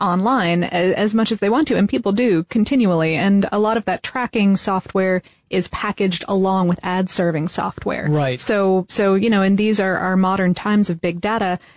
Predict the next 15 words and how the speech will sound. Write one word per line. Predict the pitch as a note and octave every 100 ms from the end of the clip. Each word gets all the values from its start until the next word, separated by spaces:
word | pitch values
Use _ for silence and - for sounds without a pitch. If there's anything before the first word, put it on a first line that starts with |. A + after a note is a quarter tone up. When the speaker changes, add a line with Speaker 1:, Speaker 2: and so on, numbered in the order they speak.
| _ -
Speaker 1:
It, | G#3
it's | A3 -
kind | D4+ C4+
of | F#3+
an |
issue. | G#3+ A#3+ D#3 D#3+
Um, | F3+ G3+ G3 F#3+ F#3 D#3+
as | A3 A3+
of | A3+ G#3+ - -
March | A3+ A#3+ C4+ - -
twelfth, | - - A#3+ B3 -
twenty | B3 A3
fourteen, | - G3 - _ - - C#4 G#3+
Ad | G3+ G#3
Block | G#3 G3